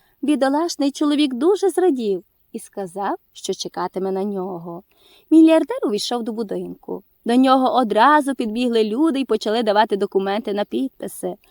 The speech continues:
з'єднувати по телефону з партнерами. Довелось терміново вирішувати невідкладні справи.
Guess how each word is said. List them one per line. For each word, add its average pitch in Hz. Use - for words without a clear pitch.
з'єднувати 269
по 202
телефону 208
з -
партнерами. 202
Довелось 285
терміново 285
вирішувати 262
невідкладні 240
справи. 170